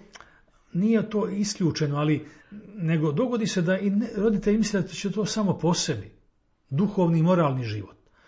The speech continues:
Roditelji samo: "Dao sam mu to, dao novca, dao stan, dao da uči, da studira", ni ne govori: "Očekujem da živi moralno." I zato vidimo ovdje tu pro-, poteškoću, gdje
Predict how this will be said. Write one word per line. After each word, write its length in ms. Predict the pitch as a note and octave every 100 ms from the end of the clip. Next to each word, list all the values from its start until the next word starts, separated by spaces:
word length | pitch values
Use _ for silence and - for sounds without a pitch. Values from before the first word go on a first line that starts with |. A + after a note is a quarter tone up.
| - - -
Roditelji 440 | A3 A#3 A3+ G#3+
samo: 340 | - G#3+ G3+
"Dao 260 | C#3 F3+ E3+
sam 240 | - D3
mu 60 | B2+
to, 240 | - A#3
dao 240 | E3+ F3 D3
novca, 440 | C#3 F#3+ F#3+ G3
dao 300 | D3 D3+ C3+
stan, 400 | G#2 - G#3+ F#3+
dao 220 | E3+ F3+
da 100 | C#3
uči, 300 | D3+ G#3 -
da 100 | D3+
studira", 600 | C3 - A3 A3 G#3 F#3 - - - _ _ _ _ _ _
ni 200 | - E3+
ne 140 | E3+ D#3+
govori: 400 | E3 E3+ D3+ D#3 -
"Očekujem 440 | - - E3+ E3+ D3
da 120 | C3+
živi 240 | A#2 D#3
moralno." 520 | C#3 D3+ C#3 F#2+ F#2+ - _ _ _ _ _ _ _ _ -
I 60 | D3+
zato 300 | B2 A3+ A#3+
vidimo 200 | A#3+ A3+
ovdje 180 | A3+ G3+
tu 120 | A3+
pro-, 320 | - G3+ D#3
poteškoću, 720 | E3 E3 D#3+ - A2+ G#2 - A3+ - _ _ _ _ _ - _
gdje 600 | C#3 C3+ F3 E3 - -